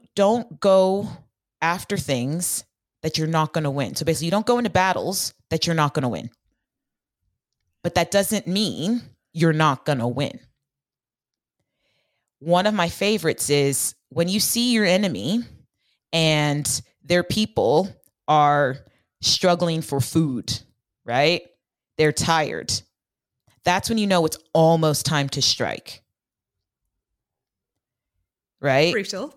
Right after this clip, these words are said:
Speaker 2: but okay. <laughs> Yeah.
Speaker 1: But it's, it's, and, and, but that's the thing. It's like, but, but, but what I take from that is patience. Patience.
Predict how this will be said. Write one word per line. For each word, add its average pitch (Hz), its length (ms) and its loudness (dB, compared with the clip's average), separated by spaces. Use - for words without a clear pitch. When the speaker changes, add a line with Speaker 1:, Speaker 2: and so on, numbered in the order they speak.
Speaker 2:
but 226 120 -2
okay. 214 420 -2
<laughs> - 60 -2
Yeah. 233 320 -10
Speaker 1:
But 262 140 4
it's, 254 260 -2
it's, 269 240 -2
and, 240 180 2
and, 233 160 0
but 233 100 -4
that's 233 200 -2
the 220 60 -6
thing. 269 340 0
It's - 140 -2
like, 175 220 0
but, - 220 0
but, - 300 -2
but - 160 0
what 208 260 2
I 175 100 -2
take 233 280 -4
from 190 140 -2
that 151 160 0
is 143 120 -6
patience. - 760 -4
Patience. - 840 -4